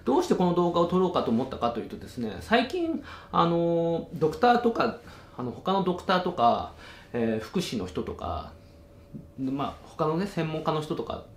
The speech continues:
から、あの、YouTube見てますよとか、YouTubeどうして撮ってるんですかとか、僕もYouTube撮ろうかなと思ってるんですけど、みたいなし-、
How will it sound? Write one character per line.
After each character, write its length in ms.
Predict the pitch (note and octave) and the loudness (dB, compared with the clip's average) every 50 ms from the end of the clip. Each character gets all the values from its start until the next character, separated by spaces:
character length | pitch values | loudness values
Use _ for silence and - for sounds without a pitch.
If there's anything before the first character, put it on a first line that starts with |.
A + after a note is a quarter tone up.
| - - | -20 -10
か 120 | - - A#2+ | -6 -2 0
ら、 320 | A#2+ A#2+ G#2 F#2+ - - - - - - - - - - - - | 2 2 2 0 -4 -8 -14 -16 -16 -16 -16 -16 -16 -16 -8 -4
あ 160 | - C3 B2 | 0 0 0
の、 200 | B2 B2 A#2 A#2 | 2 2 0 2
YouTube 680 | C3 E3 G3 F#3+ - G#3+ E3 C3 A#2+ A2 F#2+ F2+ - - - - | 2 0 0 0 2 0 2 2 0 -2 -2 -4 -8 -12 -12 -10
見 120 | - D#3 D3+ | -8 -4 -2
て 80 | D3 | -2
ま 140 | A2+ G2+ G#2 | -2 -2 -4
す 120 | - - G2+ | -6 -8 -8
よ 80 | F#2+ | -8
と 100 | E2+ F2+ | -8 -6
か、 360 | F2 - G#2 F#2 E2 D2 - - - - - - - | -4 -2 0 0 -2 -2 -6 -12 -16 -18 -18 -10 -2
YouTube 440 | D#3 E3+ F3+ F3 - G#3+ D#3 B2+ A#2+ | 0 0 2 4 4 4 4 4 2
ど 140 | B2 E3+ F3+ | 2 2 2
う 40 | |
し 60 | F3 - | 2 0
て 60 | A#2 | -2
撮 120 | A2+ A2+ | -4 -4
っ 40 | A2 | -4
て 120 | - G#2+ | -4 -6
る 80 | G2 F#2+ | -8 -8
ん 60 | F2+ | -8
で 60 | F2 | -10
す 100 | - - | -10 -8
か 120 | - A2 G#2 | -8 -8 -8
と 80 | - | -8
か、 280 | D#2 - F#2 F2+ E2+ E2+ - - - - - - - | -8 -8 -6 -6 -8 -8 -12 -16 -16 -16 -16 -8 -6
僕 220 | B2+ B2+ - - | -4 -4 -2 -2
も 80 | E3 E3 | 0 2
YouTube 560 | E3 E3+ E3+ E3+ - F#3 E3+ A#2 A2+ G#2 - | 4 2 2 2 2 0 2 2 0 0 -2
撮 120 | - - C#3 | -2 0 2
ろ 120 | C3+ D3+ | 4 4
う 60 | - | 4
か 60 | - G#2+ | 2 0
な 140 | G2+ G#2+ | -2 -2
と 100 | A2 A#2 | -2 -2
思 120 | A2 A#2 B2 | -2 -2 -2
っ 40 | - | -2
て 120 | - A2 | -2 -2
る 80 | G#2+ G#2+ | -2 -2
ん 20 | |
で 80 | - - | -4 -6
す 80 | - | -4
け 60 | - | -2
ど、 100 | A#2 A#2 | -2 -2
み 120 | A2+ G#2 G#2+ | -2 -2 -4
た 100 | A2+ G#2+ | -4 -6
い 20 | |
な 60 | G2+ | -6
し-、 240 | G#2+ - - - - | -6 -8 -12 -16 -18